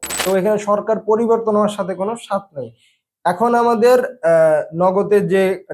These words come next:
টাকা অনেকে উঠাইতে গেলে পায় না বা ন-, নগদে টাকা লেনদেন করতে গেলে একটু ঝামেলা হচ্ছে। তো এখন দেশের যে অবস্থা ব্যাংকিং সেক্টরে বা বলেন বা যে কোনো, আহ, আর্থিক লেনদেন বা আর্থিক সেক্টরে যে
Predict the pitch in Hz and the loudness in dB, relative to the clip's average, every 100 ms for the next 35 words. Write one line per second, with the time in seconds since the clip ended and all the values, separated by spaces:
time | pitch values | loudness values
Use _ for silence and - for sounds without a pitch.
0 | - 190 190 185 185 175 185 180 180 180 | -2 -2 0 0 2 0 -2 -2 -2 -2
1 | 180 175 175 165 170 165 160 165 160 156 | -2 -2 0 0 0 0 0 2 2 0
2 | 160 156 156 165 170 170 165 165 165 160 | -4 -4 -2 -2 -2 -4 -4 -2 0 0
3 | 165 190 196 180 175 180 165 165 156 143 | 0 -2 -4 -6 -10 -10 -8 -10 -10 -10
4 | 156 160 160 - 233 247 _ _ _ _ | -8 -6 -6 -8 -18 -18 _ _ _ _
5 | 190 196 208 156 139 - 151 175 180 208 | 0 2 0 -4 -12 -12 -2 0 2 2
6 | 175 165 170 208 208 180 190 - _ _ | 2 2 2 0 0 -2 -2 -4 _ _
7 | - 139 180 180 196 185 196 - 190 185 | -8 0 0 0 -2 -2 -4 -2 -2 -2
8 | 175 175 165 170 175 170 170 160 180 180 | 2 2 2 2 0 0 -2 0 -2 -2
9 | 170 - 160 156 - 165 165 - 208 208 | -2 -2 0 0 0 -4 -2 -2 -4 -4
10 | 160 180 185 180 175 165 160 165 - 202 | -4 -2 0 -2 -2 0 0 0 -6 -12
11 | - 185 185 180 165 175 | -10 -10 -6 -4 -2 -4